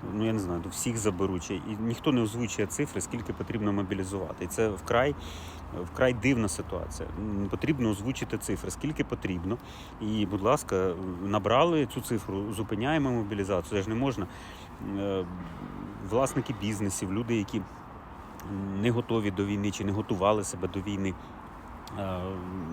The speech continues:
які не мають відстрочки мобілізації, вони взагалі, е, я не знаю, що їм робити, як їм себе поводити і, і що, і що робити. Цифр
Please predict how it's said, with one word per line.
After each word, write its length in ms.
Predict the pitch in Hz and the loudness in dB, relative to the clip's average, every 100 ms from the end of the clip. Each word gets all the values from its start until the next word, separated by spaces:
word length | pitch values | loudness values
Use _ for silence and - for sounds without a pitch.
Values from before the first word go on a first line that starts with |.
| 98 95 | -2 -2
які 200 | 107 131 | 2 2
не 80 | |
мають 240 | 123 123 117 | 4 2 0
відстрочки 420 | 107 123 117 - | -2 -4 -2 0
мобілізації, 540 | 107 101 104 131 151 | 0 2 0 0 0
вони 120 | 104 101 | -2 -2
взагалі, 360 | 101 107 143 - - - - - 95 | -2 -2 -2 -4 -10 -14 -14 -8 -2
е, 220 | 95 92 90 | 0 -2 -2
я 120 | 104 | 0
не 80 | 117 | 2
знаю, 180 | 135 151 | 2 2
що 140 | - | 0
їм 260 | 98 92 85 | 0 0 -2
робити, 360 | 85 80 - | -2 -4 -2
як 220 | 92 110 | 0 0
їм 100 | 98 | 0
себе 260 | 87 92 98 - | -4 -2 -4 0
поводити 560 | 101 101 135 110 - | 0 2 2 2 -2
і, 360 | 95 95 90 95 95 | -2 -2 -4 -4 -6
і 40 | 107 | -8
що, 300 | - 127 117 113 | -2 0 0 -2
і 40 | |
що 180 | - 127 | 0 2
робити. 420 | 127 110 90 - - - - | 2 0 -2 -2 -8 -14 -6
Цифр 420 | - 180 131 110 | 2 4 4 2